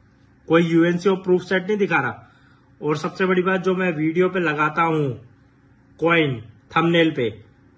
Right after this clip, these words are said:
तो अंदर आपको वही coin के बारे में information मिलेगी। ये नहीं, लोगों की तरह मैं ये नहीं करता कि लगा दिया दस रुपए का और अंदर दिखा रहा हूं ओएमएस, नहीं तो आपको दिखा रहा हूं proof set और यूएनसी set।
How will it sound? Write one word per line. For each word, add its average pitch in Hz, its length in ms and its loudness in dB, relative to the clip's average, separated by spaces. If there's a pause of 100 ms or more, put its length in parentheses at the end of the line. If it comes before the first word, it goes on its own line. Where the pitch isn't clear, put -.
तो 185 80 2 (160)
अंदर 151 340 0
आपको 170 320 0
वही 151 320 4
coin 175 300 2
के 180 120 -2
बारे 160 200 0
में 165 100 -4
information 160 480 -6
मिलेगी। 151 440 -4 (580)
ये 165 220 0
नहीं, 202 160 2
लोगों 185 340 2
की 202 120 -2
तरह 190 200 -4
मैं 185 100 -2
ये 175 180 -2
नहीं 190 140 -4
करता 175 340 -6 (500)
कि 180 120 -2
लगा 165 300 0
दिया 185 200 0
दस 160 220 -6
रुपए 175 240 -4
का 196 200 0
और 185 120 0
अंदर 170 240 -2
दिखा 170 220 -2
रहा 180 100 0
हूं 151 120 2
ओएमएस, 175 480 -2 (340)
नहीं 160 140 0
तो 185 120 -2
आपको 180 240 0
दिखा 170 180 -2
रहा 185 100 0
हूं 196 100 -6
proof 185 220 0
set 190 240 -4
और 190 160 -2
यूएनसी 170 340 -2
set। 123 320 -10